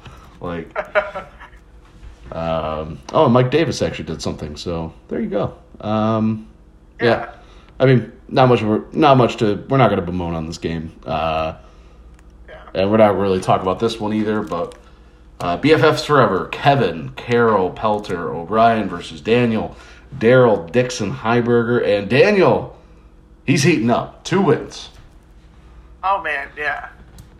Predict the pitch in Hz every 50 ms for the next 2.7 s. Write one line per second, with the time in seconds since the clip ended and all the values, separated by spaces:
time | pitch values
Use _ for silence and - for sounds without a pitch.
0 | - - - - - - - - - - - - - - - - 87 80 78 -
1 | 104 - - 185 185 190 196 190 190 180 - 220 208 190 190 196 185 170 160 -
2 | - - - - - - - - - - 170 165 170 156